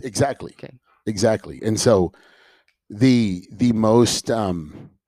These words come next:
Speaker 1: yes, you're the most important person ever.
Speaker 2: Right.
Speaker 1: Um,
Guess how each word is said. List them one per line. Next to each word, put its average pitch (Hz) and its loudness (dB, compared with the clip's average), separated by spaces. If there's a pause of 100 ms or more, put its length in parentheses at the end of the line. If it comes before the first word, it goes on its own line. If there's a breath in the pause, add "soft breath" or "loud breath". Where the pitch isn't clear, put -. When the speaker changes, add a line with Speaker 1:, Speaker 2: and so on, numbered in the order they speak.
(1600)
Speaker 1:
yes, 107 -2 (320)
you're 104 2
the 104 2
most 104 0
important 104 0
person 104 -4
ever. 92 -6 (100)
Speaker 2:
Right. 147 -20 (320 loud breath)
Speaker 1:
Um, 87 -10